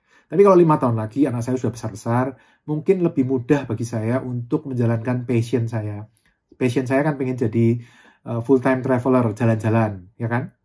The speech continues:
Teman-teman yang pengen jalan-jalan,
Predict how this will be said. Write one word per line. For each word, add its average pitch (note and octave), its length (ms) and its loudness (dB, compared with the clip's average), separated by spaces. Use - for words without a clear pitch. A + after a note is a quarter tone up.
Teman-teman C#3 480 0
yang C#3 160 4
pengen C#3+ 320 2
jalan-jalan, A#2+ 720 4